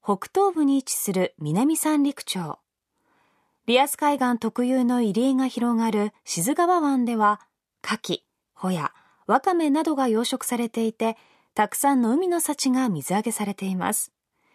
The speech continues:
そんな南三陸の旬の食材が味わえるという民宿、下道荘に一泊することになっ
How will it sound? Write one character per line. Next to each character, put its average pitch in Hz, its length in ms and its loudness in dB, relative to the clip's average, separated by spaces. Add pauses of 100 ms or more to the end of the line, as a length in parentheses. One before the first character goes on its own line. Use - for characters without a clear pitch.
(640)
そ 285 180 0
ん 285 80 4
な 269 180 4
南 254 320 2
三 339 240 0
陸 277 240 0
の 214 160 2
旬 339 340 0
の 359 100 -2
食 320 260 -2
材 294 240 0
が 262 160 2
味 240 240 0
わ 269 200 0
え 277 60 0
る 247 140 -2
と 226 140 -4
い 185 200 -2
う 165 60 -4
民 147 260 -4
宿、 - 360 -4 (400)
下 - 240 0
道 359 160 -2
荘 285 360 0
に 269 200 4
一 - 180 -10
泊 - 260 -6
す - 120 -4
る 269 100 -2
こ 277 120 -4
と 277 100 -2
に 247 140 0
な 226 140 -2
っ 220 40 -8